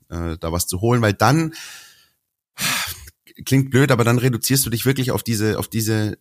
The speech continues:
Flügelspieler, die ihr jetzt gerade beispielsweise hattet. Und das ist dann eben ein Thema dann vor allem für die Außenverteidiger. Aber wenn du es schaffst, ähm, äh, Leipzig dahingehend, ähm,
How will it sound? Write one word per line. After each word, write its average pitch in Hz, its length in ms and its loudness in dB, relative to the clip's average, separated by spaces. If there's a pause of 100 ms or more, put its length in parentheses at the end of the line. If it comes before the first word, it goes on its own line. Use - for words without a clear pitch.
(120)
Flügelspieler, 139 800 2 (240)
die 117 120 0
ihr 113 120 4
jetzt 135 160 2
gerade 127 240 2
beispielsweise 123 640 2
hattet. 131 320 -2 (460)
Und 110 100 0
das 117 120 2
ist 110 120 -4
dann 110 140 2
eben 101 260 0
ein 104 100 -2
Thema 120 260 2
dann 107 120 0
vor - 160 -2
allem 104 160 2
für - 80 -2
die 95 120 0
Außenverteidiger. 123 840 -2
Aber 110 200 0
wenn 120 140 2
du 127 80 2
es - 160 0
schaffst, - 460 -2 (720)
ähm, 113 500 2
äh, 110 120 2
Leipzig 120 400 0
dahingehend, 120 760 2
ähm, 107 480 -2